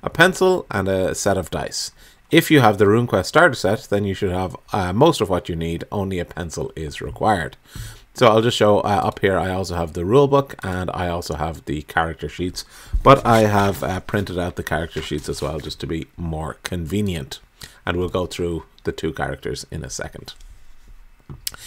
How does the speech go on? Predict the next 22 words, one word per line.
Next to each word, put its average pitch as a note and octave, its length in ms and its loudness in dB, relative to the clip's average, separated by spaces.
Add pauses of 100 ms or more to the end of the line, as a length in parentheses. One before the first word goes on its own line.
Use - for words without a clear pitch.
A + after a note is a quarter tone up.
(380)
In D3+ 140 8
this G#3+ 180 10
scenario, F#2+ 420 4
you A#2 200 4
take A#2+ 240 2
on A2 140 2
the G2 100 2
role F#2 240 2
of D#2+ 100 -6
Vasana, B2 580 2 (140)
daughter A2+ 420 4
of F#2+ 120 -2
Farnan. G2 500 2 (500)
This F#3 180 6
formidable C3 520 6
hero G#2 420 4
is G2 180 -2
a F#2+ 60 -4
capable B2 580 4
warrior, F2 560 2 (160)
trusted D#3 420 2
leader, F#2+ 460 2